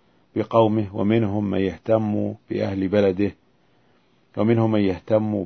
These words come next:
بالإنسانية كلها والخلائق كلها،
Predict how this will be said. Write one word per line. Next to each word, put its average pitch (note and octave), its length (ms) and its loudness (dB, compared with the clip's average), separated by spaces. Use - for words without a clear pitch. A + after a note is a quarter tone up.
بالإنسانية A2 880 0
كلها A2+ 800 0
والخلائق A2 760 2
كلها، A2+ 840 0